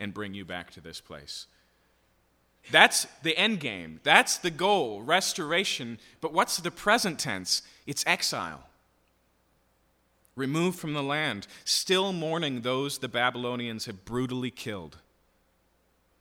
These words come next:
Why is this statement here? Because Israel needs to be reminded in the midst of their suffering that this is what God is doing. Now, I don't know if you're sitting here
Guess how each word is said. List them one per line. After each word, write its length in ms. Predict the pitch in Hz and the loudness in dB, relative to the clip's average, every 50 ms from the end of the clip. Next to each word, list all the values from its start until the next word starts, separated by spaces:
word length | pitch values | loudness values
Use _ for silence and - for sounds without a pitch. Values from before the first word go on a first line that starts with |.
| _ _ _ _ _ _ _ _ _ _ _ _ | _ _ _ _ _ _ _ _ _ _ _ _
Why 300 | - 117 131 143 156 175 | 0 4 6 6 6 6
is 240 | 190 180 180 - - | 4 2 0 -2 -4
this 160 | - 151 139 | -4 -2 -2
statement 480 | - - - 147 143 - - 123 110 - | -2 -2 -2 -4 -6 -6 -8 -10 -12 -14
here? 440 | 101 110 117 110 90 78 73 73 - _ _ _ _ _ _ _ _ _ _ _ _ _ _ _ _ _ _ _ _ _ _ _ _ _ _ _ _ _ _ _ _ _ _ _ _ | -12 -12 -10 -10 -10 -12 -14 -18 -20 _ _ _ _ _ _ _ _ _ _ _ _ _ _ _ _ _ _ _ _ _ _ _ _ _ _ _ _ _ _ _ _ _ _ _ _
Because 400 | 117 113 - 135 123 - - - - _ _ _ _ _ _ _ - | -16 -14 -12 -10 -10 -10 -10 -12 -14 _ _ _ _ _ _ _ -8
Israel 460 | 143 151 - - 175 175 156 147 131 | -6 -6 -6 -6 -8 -8 -6 -4 -4
needs 300 | 127 127 131 131 - - | -2 -2 -2 -2 -4 -6
to 120 | - 127 | -8 -8
be 140 | 101 113 110 | -8 -8 -8
reminded 600 | 104 104 104 101 101 101 110 127 131 113 101 95 | -8 -6 -6 -4 -4 -2 -2 -2 -2 -4 -4 -6
in 160 | - 104 107 104 | -6 -4 -4 -4
the 80 | 104 | -2
midst 560 | 98 95 101 127 135 - - - - - - | -2 0 0 0 -2 -2 0 -2 -2 -2 -4
of 140 | - 104 90 | -10 -10 -8
their 120 | 101 95 92 | -8 -6 -6
suffering 600 | - - - 120 127 - - 101 90 87 87 85 | -6 -6 -6 -8 -10 -12 -14 -12 -12 -10 -10 -12
that 160 | 87 - - | -14 -14 -12
this 200 | 104 - - - | -12 -10 -10 -10
is 160 | 117 - - | -12 -12 -12
what 160 | 95 - - | -12 -12 -10
God 240 | - 90 85 87 90 | -10 -10 -10 -10 -10
is 140 | 95 - - | -12 -14 -14
doing. 320 | - 113 139 131 78 - 87 _ _ _ _ _ _ _ _ _ _ _ _ _ _ _ _ _ _ _ _ _ _ _ _ _ _ _ _ _ _ _ _ _ _ _ _ _ _ _ _ _ _ _ _ _ _ _ - | -14 -14 -14 -14 -18 -20 -20 _ _ _ _ _ _ _ _ _ _ _ _ _ _ _ _ _ _ _ _ _ _ _ _ _ _ _ _ _ _ _ _ _ _ _ _ _ _ _ _ _ _ _ _ _ _ _ -8
Now, 160 | 117 117 127 | -4 -2 -2
I 60 | 147 | -2
don't 160 | 170 160 101 | -2 -4 -4
know 140 | 127 135 131 | -2 -4 -4
if 120 | 123 - | -4 -6
you're 80 | 120 120 | -10 -8
sitting 400 | - - - 123 120 120 117 110 | -8 -6 -6 -6 -6 -4 -6 -6
here 380 | 107 101 98 98 101 113 110 | -6 -6 -6 -8 -8 -10 -14